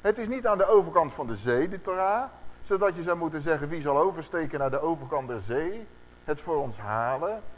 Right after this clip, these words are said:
het voor ons doen horen, opdat wij het volbrengen." Kom weer het woord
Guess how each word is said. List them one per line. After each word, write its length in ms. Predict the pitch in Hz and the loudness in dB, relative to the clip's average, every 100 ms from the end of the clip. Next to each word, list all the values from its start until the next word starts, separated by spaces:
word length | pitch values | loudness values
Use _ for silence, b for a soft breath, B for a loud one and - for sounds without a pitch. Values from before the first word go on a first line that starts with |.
| - | -6
het 160 | 156 | -6
voor 200 | - 160 | 0 2
ons 180 | 143 120 | 2 -2
doen 260 | 127 120 92 - - - | -4 -4 -4 -8 -10 -10
horen, 880 | 101 104 110 113 120 139 175 247 302 - - - - - - - - | -10 -6 -2 2 2 2 2 0 -2 -8 -14 -20 -20 -20 -20 -12 -8
opdat 320 | - 156 160 | -6 -2 -4
wij 140 | 156 151 | -4 -6
het 100 | 151 | -8
volbrengen." 580 | 170 160 175 208 226 247 - | -10 -8 -8 -8 -10 -10 -8
Kom 160 | 160 | -8
weer 140 | 165 226 | -8 -8
het 120 | 202 | -6
woord 160 | 202 | -6